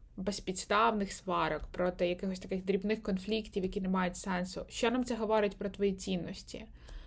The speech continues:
І в нас була така доволі цікава віртуальна дискусія.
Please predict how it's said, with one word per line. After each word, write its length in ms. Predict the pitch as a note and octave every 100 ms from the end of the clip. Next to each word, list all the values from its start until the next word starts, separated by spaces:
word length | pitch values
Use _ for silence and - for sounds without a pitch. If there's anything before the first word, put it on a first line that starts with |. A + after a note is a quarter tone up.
| - - - - - -
І 80 | G#3
в 60 | G#3
нас 260 | G#3 A3 -
була 300 | G3+ F#3+ F3+
така 200 | F#3+ F#3+
доволі 320 | F#3 F#3+ F#3+
цікава 420 | F#3 F#3+ F#3 F#3
віртуальна 520 | F3 F3+ F#3 F3 E3+ D#3+
дискусія. 640 | F3+ - E3 F3+ - -